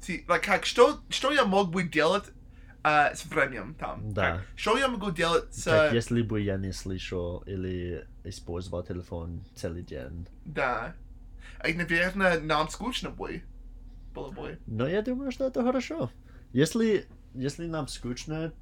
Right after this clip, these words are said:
Speaker 2: то, а, как у нас возможность думать и
Speaker 1: Размышлять.
Speaker 2: размышлять.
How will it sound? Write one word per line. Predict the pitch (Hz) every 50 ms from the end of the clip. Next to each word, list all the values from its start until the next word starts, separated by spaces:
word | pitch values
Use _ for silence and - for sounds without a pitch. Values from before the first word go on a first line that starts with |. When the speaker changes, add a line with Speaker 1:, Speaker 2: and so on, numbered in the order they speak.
| - -
Speaker 2:
то, | - 120 117 113 113 113 110 110 110 - - - - - - - - - - - - - - -
а, | 92 104 107 104 104 101 98 95 90 87 82 - - - - - - - -
как | 104 101 92 - - - - - -
у | 104
нас | 101 98 101 101 104 101 - 104
возможность | 104 104 98 95 - - 92 90 90 95 98 - 104 104 104 104 - - - - - -
думать | 98 92 - - 92 87 85 82 78 80 82 - - - - - - - - - - - - -
и | - 95 92 92 92 90 90 90 90 90 87 - - - - - -
Speaker 1:
Размышлять. | 175 165 160 160 156 147 - - - 135 135 123 120 127 131 127 123 - - - - -
Speaker 2:
размышлять. | 104 104 98 92 90 95 90 - - 95 92 90 87 80 -